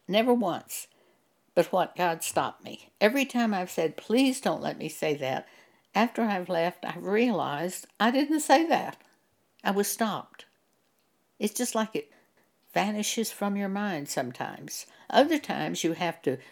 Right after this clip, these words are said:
basically do what Job said, "I'll put my hand over my mouth." And sometimes you just have to flee to keep yourself under control.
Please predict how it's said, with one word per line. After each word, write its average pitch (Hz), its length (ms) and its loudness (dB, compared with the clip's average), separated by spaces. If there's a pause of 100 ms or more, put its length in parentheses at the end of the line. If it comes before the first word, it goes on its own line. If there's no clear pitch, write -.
(180)
basically 175 500 2
do 165 300 2
what 156 240 -4
Job 202 340 4
said, 151 240 2
"I'll 143 160 2
put - 220 0
my 147 120 2
hand 220 320 4
over 143 240 4
my 127 220 -2
mouth." 120 420 -6 (360)
And 185 180 -2
sometimes 220 560 2
you 196 80 -4
just 170 300 0
have 160 180 0
to 147 80 -4
flee 139 640 -2 (320)
to 165 100 -2
keep 208 320 0
yourself 147 480 -4 (140)
under 151 240 -2
control. 135 720 -6